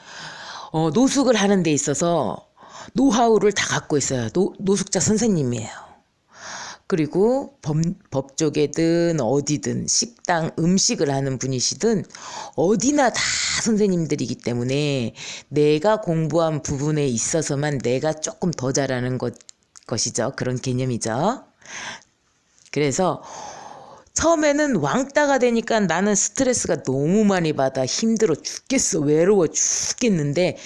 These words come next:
이제 이것을 스스로, 스스로 즐기게 돼요.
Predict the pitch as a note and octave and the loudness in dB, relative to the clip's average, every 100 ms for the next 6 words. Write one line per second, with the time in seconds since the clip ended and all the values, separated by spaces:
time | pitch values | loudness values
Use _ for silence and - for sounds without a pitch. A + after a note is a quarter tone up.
0 | - - G3 G#3 - F#3 D3 F3 G3 F3+ | -18 -4 0 0 2 2 2 2 2 2
1 | - F#3+ E3 - - D4 - G#3 A2 - | 2 0 0 0 -2 -2 0 0 0 -4
2 | _ _ _ _ _ _ _ - - - | _ _ _ _ _ _ _ -20 -8 -2
3 | E4+ - C4+ - F3+ E3+ D3 D#3 D3 B2 | 0 2 0 0 0 -2 -2 -2 -2 -4
4 | A#2 G#2 | -6 -10